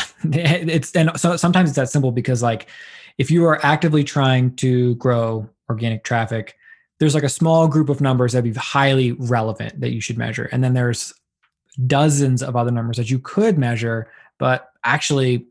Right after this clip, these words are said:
may suffer because your focus is somewhere else. And then what tends to happen is that somebody higher up says, "Why is such and such number down?"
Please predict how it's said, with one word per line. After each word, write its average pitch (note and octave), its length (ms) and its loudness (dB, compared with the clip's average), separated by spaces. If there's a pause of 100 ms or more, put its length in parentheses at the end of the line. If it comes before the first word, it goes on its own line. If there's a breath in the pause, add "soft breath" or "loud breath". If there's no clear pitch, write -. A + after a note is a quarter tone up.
(200)
may C3 500 2
suffer D#3 480 0
because C3 280 0
your C3+ 100 0
focus C#3 340 0
is B2+ 80 -4
somewhere A#2+ 280 -2
else. A2+ 320 -8
And B2+ 120 2
then B2+ 340 0
what B2+ 320 -4 (160)
tends A#2 140 -4
to A2+ 80 -6
happen A2+ 240 -6
is A2 100 -10
that - 140 -18
somebody C3 380 0
higher A#2 320 -2
up A#2+ 140 -6
says, A2+ 260 -8 (680)
"Why E3+ 220 2
is C#3+ 280 0
such - 280 -4
and C#3+ 100 0
such B2+ 200 -2
number B2+ 300 0
down?" A2+ 440 -2